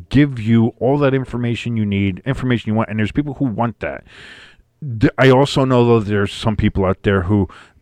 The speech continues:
beyond that, also just like laughing and just like hearing people discuss sports, not so much about the statistics of it or the, you know, deep level analysis, but just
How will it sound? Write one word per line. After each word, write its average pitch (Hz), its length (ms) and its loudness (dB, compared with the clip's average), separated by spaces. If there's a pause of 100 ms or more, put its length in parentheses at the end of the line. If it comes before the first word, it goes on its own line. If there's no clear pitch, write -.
(180)
beyond 123 400 4
that, 117 280 0
also 117 320 0
just 110 420 -6
like 98 380 -4
laughing 98 640 -2 (280)
and 98 180 -8
just 110 240 -6
like 104 320 -4 (760)
hearing 127 840 0 (500)
people - 300 0
discuss 117 600 -2
sports, - 600 -2
not 127 280 -4
so - 160 -2
much 131 240 -2
about 110 240 -4
the 104 80 -8
statistics - 800 -2
of 131 140 4
it - 140 0 (280)
or 120 140 2
the, 110 180 0
you 139 100 -2
know, 104 140 -2 (220)
deep 180 300 -2
level 147 320 0
analysis, 135 540 -2
but - 260 -8
just - 280 -10